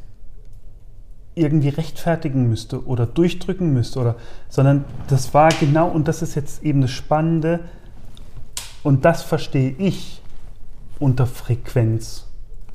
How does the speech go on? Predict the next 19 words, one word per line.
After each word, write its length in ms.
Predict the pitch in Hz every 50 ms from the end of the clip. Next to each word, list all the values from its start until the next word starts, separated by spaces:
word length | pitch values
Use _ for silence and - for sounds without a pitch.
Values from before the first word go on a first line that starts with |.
| - - - - - - - - -
weil 120 | 131 127
ich 120 | 123 123 -
genau 340 | - 135 143 147 160 165
weiß, 460 | 143 147 151 156 165 180 180 - - - -
es 100 | - 120
ist 160 | 117 123 113
nicht 240 | - 117 - - -
weniger 400 | 131 143 156 170 165 165 165 160
wert 300 | 165 170 175 175 175 - - - - - - - - - - - - - - - -
und 280 | - 156 147 147 - -
nicht 240 | 143 131 120 - -
mehr, 360 | 127 123 127 143 160 196 220 - - - - - - - - - - - - - - - - - -
sondern 320 | - - 143 131 131 135 139
es 120 | 135 120
ist 200 | 135 135 135 -
genau 540 | - 139 135 135 135 131 131 139 147 139 139 -
richtig, 580 | 160 165 - - - - 151 107 - - - - - -
es 140 | - 120 - - - - -
passt. 540 | - - - 135 139 - - - - -